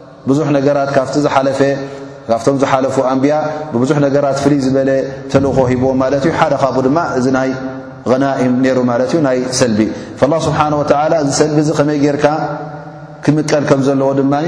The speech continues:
ኣብዛ ኣያ እዚኣ ይሕብር ኣሎ ማለት እዩ። ከምቲ መጀመርያ እውን ዝጠቐስናዮ፣ ኣብ ግዜ ኣብ፣ ኣብ፣ ኣብ፣ ኣብ ኲናት ኡሑድ እውን ኣብ ኲናት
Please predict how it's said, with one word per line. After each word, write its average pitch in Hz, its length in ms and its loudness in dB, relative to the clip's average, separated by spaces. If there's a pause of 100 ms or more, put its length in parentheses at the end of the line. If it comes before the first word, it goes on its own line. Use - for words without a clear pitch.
ኣብዛ 139 280 0
ኣያ 135 200 0
እዚኣ 127 300 0
ይሕብር 123 340 0
ኣሎ 117 180 0
ማለት 113 260 0
እዩ። 110 100 0
ከምቲ 117 280 -2
መጀመርያ 170 480 0
እውን 151 160 0
ዝጠቐስናዮ፣ 147 580 0 (1800)
ኣብ 123 180 0
ግዜ 147 180 2 (120)
ኣብ፣ 135 180 0 (100)
ኣብ፣ 113 200 0
ኣብ፣ 123 240 -2
ኣብ 104 140 -4
ኲናት 156 320 0
ኡሑድ 143 240 2
እውን 143 180 2 (360)
ኣብ 117 160 0
ኲናት 147 340 0